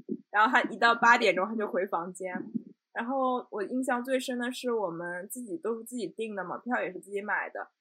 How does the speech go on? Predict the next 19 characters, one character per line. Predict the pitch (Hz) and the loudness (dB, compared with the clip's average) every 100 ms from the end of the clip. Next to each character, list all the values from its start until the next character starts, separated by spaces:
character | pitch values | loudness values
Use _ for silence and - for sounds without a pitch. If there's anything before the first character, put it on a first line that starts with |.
| _ | _
然 | 208 | -4
后 | 214 240 | -4 -4
住 | 285 | -2
的 | 247 | 0
是 | 247 254 | 0 -2
那 | 247 | -4
种， | 233 214 160 135 | 0 0 0 0
就 | 233 | -6
是 | 233 220 | -6 -6
有 | |
点 | 208 214 220 | -4 -6 -6
像 | 226 | -2
爱 | - 240 | 0 0
彼 | 226 170 | -2 -6
迎 | 160 185 | -6 -8
那 | 220 | -6
种 | 254 160 160 - | -4 -4 -6 -8
民 | 185 170 | -8 -8
宿， | - - 294 - | -10 -10 -8 -8